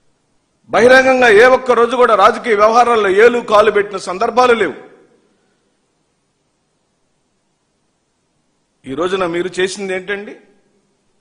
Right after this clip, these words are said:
సీబీఐ కోర్టులోని విజువల్స్ను మీ అనుకూలమైన వాళ్ళతో చిత్రీకరించి ఆంధ్ర రాష్ట్ర మాజీ ముఖ్యమంత్రి గారిని అవహేళన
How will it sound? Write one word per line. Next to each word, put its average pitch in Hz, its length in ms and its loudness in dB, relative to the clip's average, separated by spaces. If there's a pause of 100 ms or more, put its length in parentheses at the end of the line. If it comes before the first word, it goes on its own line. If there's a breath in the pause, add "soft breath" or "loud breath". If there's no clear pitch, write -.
(360)
సీబీఐ 208 460 -4
కోర్టులోని 185 480 -10
విజువల్స్ను 185 580 -10 (1600)
మీ 175 180 -6
అనుకూలమైన 190 600 -6
వాళ్ళతో 165 300 -6 (100)
చిత్రీకరించి 160 680 -12 (2250)
ఆంధ్ర 214 240 -2
రాష్ట్ర 196 240 0 (100)
మాజీ 175 320 -2
ముఖ్యమంత్రి 156 540 -12
గారిని 143 280 -8 (1600)
అవహేళన 190 440 -2